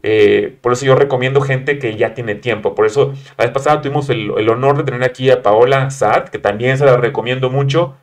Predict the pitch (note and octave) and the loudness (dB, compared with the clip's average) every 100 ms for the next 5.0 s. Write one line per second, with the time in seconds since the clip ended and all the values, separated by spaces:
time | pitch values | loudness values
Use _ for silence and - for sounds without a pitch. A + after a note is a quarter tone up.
0 | _ - A2 A2 A#2+ C#3 D3+ E3 C3 A2+ | _ -6 0 4 6 4 2 0 0 0
1 | B2 C3 C3+ - - - G2+ C3+ B2+ D3 | 0 -2 -8 -16 -10 -6 -4 -2 -2 -2
2 | D3 - G#2+ G#2 G#2 G2+ C#3+ - _ _ | -6 -4 4 8 8 6 2 -2 _ _
3 | _ _ _ _ - A2 G2+ B2+ C#3 F#3 | _ _ _ _ -12 -10 2 4 6 4
4 | - - _ _ G#2 G#2 G2+ D#3 F3+ | -2 -10 _ _ 2 2 2 -2 -4